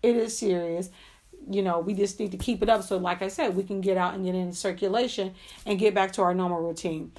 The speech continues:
But again, thank you guys for your time. There's gonna be a part two to this, and I'll keep you posted. But in the meantime, in between time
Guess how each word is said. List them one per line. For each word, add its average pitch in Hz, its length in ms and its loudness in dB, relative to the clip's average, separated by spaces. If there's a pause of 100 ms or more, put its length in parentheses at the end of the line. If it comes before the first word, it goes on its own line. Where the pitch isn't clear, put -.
(220)
But 226 100 2
again, 202 380 0 (160)
thank 214 180 -2
you 240 80 -4
guys 208 220 2
for 220 120 -2
your 202 140 2
time. 226 460 -2 (240)
There's 196 160 0
gonna 190 180 2
be 185 140 4
a 180 40 2
part 180 280 0
two 262 220 0
to 262 120 -2
this, 247 340 6 (300)
and 185 100 4
I'll 190 140 6
keep 190 300 -6
you 185 80 -4
posted. 262 540 0 (260)
But 208 100 2
in 196 100 4
the 190 80 2
meantime, 240 540 2
in 208 80 -4
between 254 420 -2
time 240 460 0